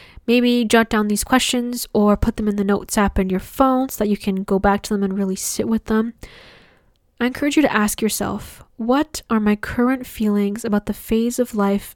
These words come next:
I'm in right now? How do I feel about the past phases of my life?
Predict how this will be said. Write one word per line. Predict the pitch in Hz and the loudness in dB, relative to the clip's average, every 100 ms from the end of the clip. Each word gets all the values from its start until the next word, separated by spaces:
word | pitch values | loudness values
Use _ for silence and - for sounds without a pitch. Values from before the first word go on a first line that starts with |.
| - | -2
I'm | 208 202 | 0 2
in | 190 190 - - | 0 0 -6 -8
right | 202 196 - | -4 -2 -2
now? | 196 180 185 214 _ _ _ _ _ _ - - _ _ _ _ _ _ | -6 -10 -10 -14 _ _ _ _ _ _ -20 -20 _ _ _ _ _ _
How | - | 2
do | 226 | 4
I | 226 | 4
feel | 220 247 233 | 2 2 4
about | 226 220 | 4 0
the | - | -2
past | - 226 240 302 - | -2 2 0 0 -2
phases | 196 196 190 | 2 2 2
of | 180 170 | -2 -4
my | - | -6
life? | 180 208 208 - | -8 -10 -12 -18